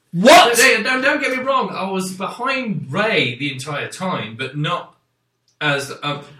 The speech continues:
Speaker 2: I was watch-, I was behind Rey as a viewer, not as an avid fan of, like, "Fuck the Emperor
Speaker 1: Yeah.
Speaker 2: up." I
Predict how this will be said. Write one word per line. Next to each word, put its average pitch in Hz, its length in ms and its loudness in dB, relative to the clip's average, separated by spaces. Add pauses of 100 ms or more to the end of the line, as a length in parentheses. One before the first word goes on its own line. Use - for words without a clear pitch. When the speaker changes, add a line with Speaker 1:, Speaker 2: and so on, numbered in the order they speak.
(140)
Speaker 2:
I - 100 2
was 151 160 -2
watch-, 208 260 -4
I 180 80 -4
was 170 100 -4
behind 214 420 -6
Rey 180 200 -2
as 156 200 -4
a 151 40 0
viewer, 127 460 -4
not 156 220 -6
as 143 80 -6
an 147 120 -6
avid 123 340 -4
fan 113 280 -4
of, 101 160 -8
like, 101 180 -8
"Fuck - 440 -12 (100)
the 107 120 -10
Emperor 104 340 -4
Speaker 1:
Yeah. 127 60 4
Speaker 2:
up." - 200 -4 (300)
I 143 140 -4